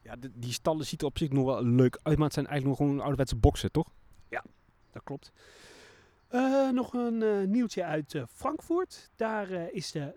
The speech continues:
Speaker 2: de bekende tijger Fanny ingeslapen. Elf jaar oud geworden.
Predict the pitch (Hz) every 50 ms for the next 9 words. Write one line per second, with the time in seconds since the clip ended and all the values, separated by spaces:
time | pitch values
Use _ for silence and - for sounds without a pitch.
0 | - _ - 170 139 127 135 131 131 _ _ _ - 320 285 247 233 180 165 151
1 | 143 135 127 127 127 - _ _ _ _ _ _ - 175 160 165 - - - -
2 | - - - - - 220 247 262 302 311 - _ _ _ _ _ - 247 254 269
3 | 240 - - - 226 226 233 - - 277 302 - _ _ _ _ _ _ _ -
4 | 247 240 208 185 175 165 165 196 226 - - 214 208 220 226 254 277